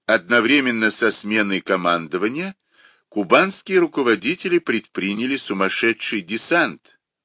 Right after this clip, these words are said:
из Ейска через Таганрогский залив в тыл немцам. Вся ейская колонна красных, около десяти тысяч штыков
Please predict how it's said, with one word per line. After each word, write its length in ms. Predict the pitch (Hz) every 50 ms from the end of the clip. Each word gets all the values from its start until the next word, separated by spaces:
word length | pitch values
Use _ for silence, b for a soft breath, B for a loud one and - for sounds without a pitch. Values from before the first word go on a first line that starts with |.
| _ -
из 240 | 101 101 95 80 -
Ейска 680 | 76 85 143 202 185 139 - - - - - 67 60 -
через 340 | - - 113 98 98 95 -
Таганрогский 840 | - 101 92 85 104 101 98 110 127 117 92 - - - - - -
залив 600 | - - 107 87 101 127 202 196 - - - _ _ _ _ _ _ _
в 220 | _ - - - -
тыл 480 | _ - 123 131 135 127 120 - - _ _ -
немцам. 640 | 87 92 98 92 71 - - - - 50 - _ _ _ _ _ _ _ _ _ _ _ _ _ _ _ _ _ _ _ _ _ _ _
Вся 560 | - - - - 120 147 180 196 190 170 - - -
ейская 640 | 92 - - 156 190 180 - - - - 139 127
колонна 540 | - - 117 110 113 160 165 147 131 113 101
красных, 720 | - - - 113 143 147 123 - - - 80 73 69 - -
около 380 | 101 113 - - 113 107 101
десяти 540 | 90 78 98 95 - - 95 - - 123 120
тысяч 420 | - - 120 117 - - 95 85
штыков 800 | - - - - - 90 - - - 147 165 143 - _ _